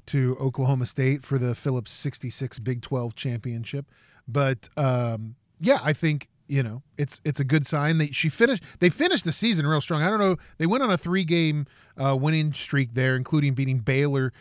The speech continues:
sixty-three fifty-two to end the season. The, uh, and then went on and lost in the first round to Oklahoma State. But Oklahoma State is a fourth-ranked team. I think they're on, I think they're a one seed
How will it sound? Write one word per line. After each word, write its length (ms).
sixty-three 520
fifty-two 440
to 100
end 160
the 40
season. 480
The, 460
uh, 320
and 80
then 100
went 140
on 340
and 280
lost 320
in 60
the 60
first 260
round 160
to 60
Oklahoma 400
State. 320
But 100
Oklahoma 300
State 240
is 80
a 60
fourth-ranked 600
team. 160
I 60
think 200
they're 260
on, 200
I 140
think 160
they're 120
a 80
one 300
seed 420